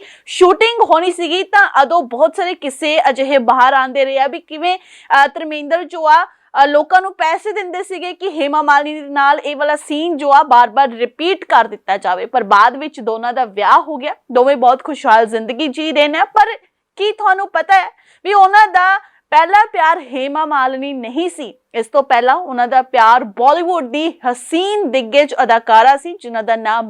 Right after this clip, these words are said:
ਮੀਨਾ ਕੁਮਾਰੀ ਹੈ, ਜਿਨ੍ਹਾਂ ਦੇ ਬਾਰੇ ਅੱਜ ਅਸੀਂ ਗੱਲਬਾਤ ਕਰਾਂਗੇ। ਫਿਲਮਾਂ ਵਿੱਚ ਆਪਣੀ ਦਮਦਾਰ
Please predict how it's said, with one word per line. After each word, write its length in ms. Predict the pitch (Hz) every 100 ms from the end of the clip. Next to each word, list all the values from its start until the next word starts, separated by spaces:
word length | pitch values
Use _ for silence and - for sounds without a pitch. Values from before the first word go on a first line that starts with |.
| 190
ਮੀਨਾ 300 | 202 294 359
ਕੁਮਾਰੀ 400 | 349 269 202 180
ਹੈ, 60 | 202
ਜਿਨ੍ਹਾਂ 260 | 202 247 247
ਦੇ 80 |
ਬਾਰੇ 260 | 233 208 202
ਅੱਜ 120 | 196
ਅਸੀਂ 220 | 208 240
ਗੱਲਬਾਤ 420 | 233 220 196 262 233
ਕਰਾਂਗੇ। 380 | 196 160 160 - _ _ _
ਫਿਲਮਾਂ 420 | - 370 427 453 427
ਵਿੱਚ 140 | 427
ਆਪਣੀ 300 | 359 339 370
ਦਮਦਾਰ 500 | 349 285 285 285